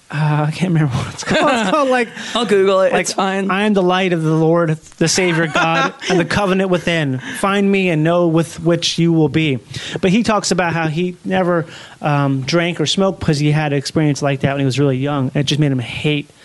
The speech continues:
Speaker 1: cigarettes, made him hate booze.
Speaker 2: Really?
Speaker 1: Yeah.
Speaker 2: I was a huge cigarette fan 'cause
Speaker 1: Really?
Speaker 2: this guy named David, who was eighteen when I was, like, thirteen, smoked cigarettes, and I was like, "David's so fucking cool."
Speaker 1: Yeah, he probably was.
Speaker 2: He,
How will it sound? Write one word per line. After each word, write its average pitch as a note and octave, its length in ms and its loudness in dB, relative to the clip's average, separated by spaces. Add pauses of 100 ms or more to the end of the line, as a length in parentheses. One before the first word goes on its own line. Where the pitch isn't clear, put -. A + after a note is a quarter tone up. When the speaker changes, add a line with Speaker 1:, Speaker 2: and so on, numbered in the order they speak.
Speaker 1:
cigarettes, D3+ 560 -2
made C#3+ 100 2
him C3 80 0
hate - 360 -2
booze. C#3 320 2
Speaker 2:
Really? E3 560 0
Speaker 1:
Yeah. E3+ 260 -2
Speaker 2:
I D#3+ 120 -2
was G3 200 -2
a G3 60 0
huge E3 420 -2
cigarette E3+ 640 0
fan E3+ 380 -2
'cause D3 80 2
Speaker 1:
Really? D3 180 0
Speaker 2:
this E3+ 200 -4
guy E3+ 380 -2
named E3+ 260 0
David, E3 440 -2
who E3 60 -2
was E3 180 -4
eighteen D#3 720 -4
when - 100 -6
I D#3 120 -8
was, D#3+ 160 -10
like, - 160 -8
thirteen, - 480 -10
smoked G2+ 320 -10
cigarettes, - 400 -4
and - 80 -6
I - 20 -4
was - 140 -6
like, - 60 -12
"David's - 340 -6
so - 160 -8
fucking - 480 -18
cool." - 240 -14 (340)
Speaker 1:
Yeah, - 220 -10
he G3 120 -2
probably G3 300 0
was. D3+ 300 0
Speaker 2:
He, A3 140 2